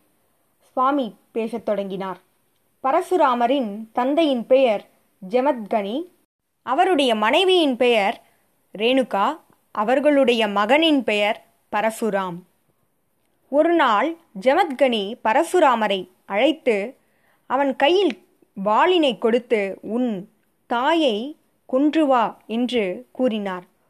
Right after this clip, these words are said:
உடனே பரசுராம் எதையும் சிந்திக்காமல் தன் தாயை வதம் செய்தார்.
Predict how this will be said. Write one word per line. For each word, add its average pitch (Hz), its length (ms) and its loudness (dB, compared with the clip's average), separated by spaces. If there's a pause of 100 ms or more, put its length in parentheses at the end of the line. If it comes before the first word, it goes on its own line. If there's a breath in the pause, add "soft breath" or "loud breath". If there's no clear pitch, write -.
(120)
உடனே 247 420 -2
பரசுராம் 233 720 0 (360)
எதையும் 254 520 2
சிந்திக்காமல் 226 800 -2
தன் 208 300 -6
தாயை 226 600 0 (100)
வதம் 202 420 -4
செய்தார். 190 560 -6